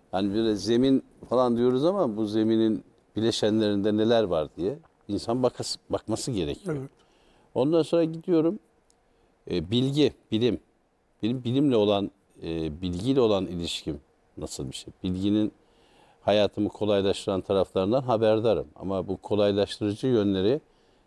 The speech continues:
Speaker 1: benim zihin ve ruh dünyamı nasıl şekillendiriyor? Farklı temaslarımı nasıl yönlendiriyor diye baktığımda bazen beni ele geçirdiğini de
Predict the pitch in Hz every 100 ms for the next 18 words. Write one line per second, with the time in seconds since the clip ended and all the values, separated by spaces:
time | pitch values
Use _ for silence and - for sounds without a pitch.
0 | _ 98 107 104 98 107 120 107 98 113
1 | - 107 104 127 139 135 - - 69 -
2 | 71 67 64 64 58 _ _ _ _ _
3 | _ _ _ _ _ _ _ _ - 98
4 | - - - 101 98 - 101 120 123 120
5 | 110 90 82 78 71 73 71 76 87 85
6 | - 78 82 135 127 123 131 123 127 120
7 | 117 113 - 120 123 123 123 87